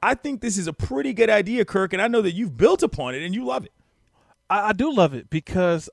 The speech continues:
Speaker 2: I think that it also brings, um, back the memories, uh, of a lot of our, either our youths or when we first start watching basketball,
Speaker 1: Mm-hmm.
Speaker 2: whatever it may be, because a lot of today's highlights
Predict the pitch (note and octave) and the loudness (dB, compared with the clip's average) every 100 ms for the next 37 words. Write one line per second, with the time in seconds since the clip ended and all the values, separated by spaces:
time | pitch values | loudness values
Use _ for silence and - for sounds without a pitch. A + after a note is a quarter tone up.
0 | - D3 - F3 D#3+ D#3+ D3 D#3 D#3+ F3+ | -6 -6 -4 -8 -4 -4 -2 -2 -2 -2
1 | - D#3+ C3+ D#3 D#3 D#3 D3 - _ _ | -2 -2 0 -4 -2 -6 -8 -14 _ _
2 | _ _ _ - C#3+ C#3 C3+ C3 A2 C#3 | _ _ _ -4 0 0 0 -4 -4 -2
3 | D3 _ C#3+ C3 C3 D3+ E3+ E3 D#3+ E3 | -2 _ -4 -2 -2 -2 -2 -2 -4 -4
4 | E3 D3 - - C3+ C3+ B2+ B2 - C3+ | -6 -10 -12 -8 -4 -2 -2 -4 -4 -2
5 | C3+ A#2 C3 B2 B2 C3+ D3 C3 C#3 B2 | -2 -6 -16 -10 -4 -2 -2 -4 -6 -6
6 | C3 A#2+ A2+ A#2 A#2 A#2+ E3 F3 - D3+ | -8 -8 -8 -8 -8 -8 -8 -8 -12 -8
7 | C#3+ C3 B2+ C3+ B2+ D3+ D3+ - C#3 A#2+ | -6 -6 -6 -8 -8 -6 -6 -4 -6 -4
8 | C3+ D#3 - D3 D#3+ D#3+ - E3+ E3 - | -4 -4 -6 -4 -2 -2 -6 -4 -2 0
9 | F#3 E3 D#3+ D#3+ D3+ E3 - _ _ _ | -2 -2 -4 -4 -2 -4 -6 _ _ _
10 | D#3+ - F3+ D3+ C3+ D#3+ A#3 F#3+ - C3+ | -4 2 2 2 -2 -2 -2 -2 -4 -4
11 | C3+ F3 G3+ - - D#3 F3 F3 F#3 F#3+ | -2 -2 -4 -6 -8 -6 -6 -6 -8 -12
12 | - | -20